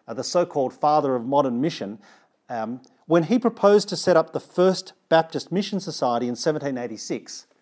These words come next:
he was told by an older minister, quote there, "Young man, when God is pleased to convert the her-, convert the,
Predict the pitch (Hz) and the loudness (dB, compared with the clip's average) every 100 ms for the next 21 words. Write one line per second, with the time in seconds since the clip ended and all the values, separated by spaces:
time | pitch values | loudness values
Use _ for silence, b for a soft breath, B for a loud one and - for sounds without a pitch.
0 | _ _ _ _ _ - 214 214 - 220 | _ _ _ _ _ -2 0 -2 2 2
1 | 175 156 143 147 165 226 247 139 117 117 | 4 2 0 0 6 8 8 4 2 0
2 | - 247 - _ - 220 - 113 - _ | 2 2 0 _ 2 2 2 -2 -2 _
3 | _ _ _ _ 180 262 240 131 160 220 | _ _ _ _ 4 6 4 2 0 -4
4 | - b b b - 147 127 180 247 247 | -8 b b b 0 0 2 6 6 6
5 | 175 - 190 233 208 - 156 196 165 165 | 0 2 2 4 2 2 2 2 2 2
6 | 190 196 - 151 214 226 185 | 0 -2 -2 2 2 0 -12